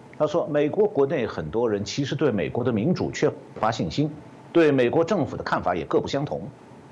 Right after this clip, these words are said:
那么很多在大陆的人看了这段这个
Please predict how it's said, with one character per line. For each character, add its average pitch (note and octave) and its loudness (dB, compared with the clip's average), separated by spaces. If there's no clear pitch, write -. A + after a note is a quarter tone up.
那 C#3+ 0
么 D3 4
很 D#3 2
多 A3 6
在 G#3+ 2
大 G3 0
陆 A#3+ 2
的 B2 2
人 E2+ -2
看 G3 -2
了 G#2 -2
这 A2 -4
段 G#2 0
这 G2+ -6
个 C2+ -6